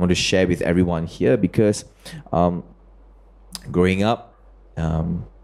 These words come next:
I guess every boy's woman,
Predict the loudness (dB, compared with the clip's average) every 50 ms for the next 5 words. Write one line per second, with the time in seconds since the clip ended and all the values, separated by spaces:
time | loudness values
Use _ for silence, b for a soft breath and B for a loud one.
0 | -20 -20 _ _ -20 -20 -20 -20 -20 -20 -20 _ -4 -4 -2 0 -2 -2 -2 -2
1 | -2 -2 0 2 2 2 2 0 -2 0 0 0 0 0 -2 -4 -6 -8 -8 -8
2 | -8 -10 -14 -18 -20 -20 -20 _ -4 -4 -4 -4 -6 -20 -20 -20 -20 -20 -20 _
3 | _ -20 -20 -20 -20 -20 -20 _ _ -4 -2 2 2 4 2 4 2 2 0 0
4 | -4 -12 -14 -16